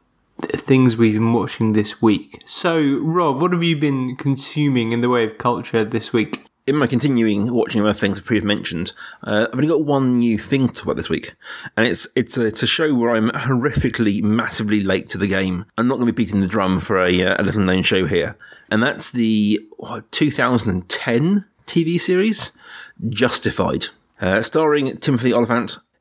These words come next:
Speaker 2: It is a, what's the word for it, Bose?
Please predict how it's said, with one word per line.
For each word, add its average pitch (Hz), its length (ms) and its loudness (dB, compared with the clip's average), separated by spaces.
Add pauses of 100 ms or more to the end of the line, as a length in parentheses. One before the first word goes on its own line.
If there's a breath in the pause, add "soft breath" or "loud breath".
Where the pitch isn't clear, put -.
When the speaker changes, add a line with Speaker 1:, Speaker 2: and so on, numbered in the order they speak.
Speaker 2:
It 113 140 2
is 110 640 2 (460)
a, 101 680 2 (120)
what's 139 200 -6
the - 100 -6
word 104 180 2
for - 80 -2
it, - 80 -4
Bose? 95 240 0